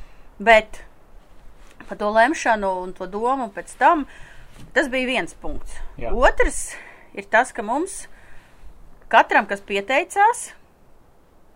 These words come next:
Speaker 1: tika atsūtīta saite.
Speaker 2: Nu.
Speaker 1: Sanāksme sākās divpadsmitos, es vienpadsmitos piecdesmit piecās uzspiežu uz man atsūtīto saiti.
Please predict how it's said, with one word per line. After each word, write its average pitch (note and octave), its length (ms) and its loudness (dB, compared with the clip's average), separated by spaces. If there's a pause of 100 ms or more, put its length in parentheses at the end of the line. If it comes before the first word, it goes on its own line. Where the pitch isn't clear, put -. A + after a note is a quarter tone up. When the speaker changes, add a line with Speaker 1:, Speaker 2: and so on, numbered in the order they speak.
Speaker 1:
tika B3 260 2
atsūtīta B3 460 -6
saite. F3+ 500 -2 (240)
Speaker 2:
Nu. F3 240 -10 (240)
Speaker 1:
Sanāksme A3+ 560 0
sākās F#3+ 500 2 (300)
divpadsmitos, G4 840 -8
es B3 260 -4 (280)
vienpadsmitos G#3 580 -10
piecdesmit F#3+ 400 -10
piecās E4 480 -4
uzspiežu G3 540 -10 (400)
uz G3+ 180 -12
man A3 160 0
atsūtīto F3 560 -8
saiti. G#3+ 560 2